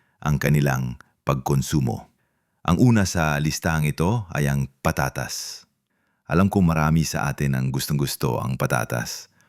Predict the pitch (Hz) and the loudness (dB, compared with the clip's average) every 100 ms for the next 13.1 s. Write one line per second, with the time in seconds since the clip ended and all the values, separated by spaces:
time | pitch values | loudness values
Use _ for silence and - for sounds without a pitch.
0 | _ 76 73 67 65 69 - 80 78 - | _ 0 2 2 -2 -8 -2 2 2 0
1 | 76 71 71 69 - 65 69 65 67 - | 0 0 0 -4 -6 -4 -2 -2 -4 -4
2 | 65 - - _ _ _ _ - 80 80 | -4 -6 -12 _ _ _ _ -2 2 4
3 | 73 69 69 67 67 69 67 65 87 80 | 2 0 -2 -2 -2 0 0 2 4 4
4 | 73 71 71 65 69 71 71 67 73 - | 4 2 0 -2 -2 -2 -2 -2 -6 -4
5 | 65 64 65 65 64 62 69 67 71 71 | -4 -2 -2 -2 -4 -4 -2 0 2 0
6 | 69 73 73 73 - 62 60 62 71 76 | 0 -2 -2 -6 -4 -2 -2 -2 2 2
7 | 69 120 - _ _ _ _ _ _ - | 0 -4 -8 _ _ _ _ _ _ -4
8 | 71 71 78 76 73 67 - - 65 67 | 0 0 0 0 2 0 -2 -4 -4 -2
9 | 67 69 71 73 - - _ - 69 73 | -2 0 2 0 -2 -14 _ -6 -2 -2
10 | - 60 - 69 73 67 62 - - _ | -2 -4 -2 -4 -4 -4 -4 -6 -10 _
11 | _ _ _ _ _ _ _ _ - 90 | _ _ _ _ _ _ _ _ 4 6
12 | 101 - - 87 80 - 78 76 67 65 | 6 4 -2 0 0 2 2 2 2 0
13 | 64 | -4